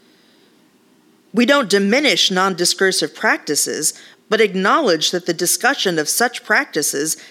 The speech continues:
takes place in terms of discursive practices. In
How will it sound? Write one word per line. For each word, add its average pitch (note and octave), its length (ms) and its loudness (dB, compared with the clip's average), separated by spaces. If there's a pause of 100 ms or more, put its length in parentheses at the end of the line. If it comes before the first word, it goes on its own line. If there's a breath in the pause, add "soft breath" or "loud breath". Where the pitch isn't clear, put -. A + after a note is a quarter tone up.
(120 loud breath)
takes A3+ 280 0
place B3+ 420 0
in E3+ 140 -2
terms F#3+ 340 0
of G3 140 0
discursive A#3 600 2
practices. - 840 -6 (1300 soft breath)
In D4 280 2